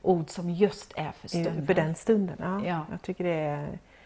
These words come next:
Speaker 2: det är så det funkar för mig ofta. Att,
Speaker 1: Ja.
Speaker 2: att jag, eh, det kan vara någon som ringer och, och, eh, står i en situation som känns väldigt hopplös. Och, och då kan det bara komma. Och då får man ju välja att tala ut det.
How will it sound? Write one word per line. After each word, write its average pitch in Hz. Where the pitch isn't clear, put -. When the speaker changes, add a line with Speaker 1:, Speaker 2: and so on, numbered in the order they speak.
Speaker 2:
det 185
är 190
så 180
det 151
funkar 151
för 147
mig 196
ofta. -
Att, 170
Speaker 1:
Ja. 165
Speaker 2:
att -
jag, 156
eh, 151
det 196
kan 202
vara 180
någon 170
som 170
ringer 170
och, 151
och, 151
eh, -
står 175
i -
en 165
situation 175
som 165
känns -
väldigt 147
hopplös. -
Och, -
och 170
då 180
kan 285
det 330
bara 214
komma. 185
Och 175
då 175
får 262
man 247
ju 220
välja 185
att 151
tala 185
ut -
det. -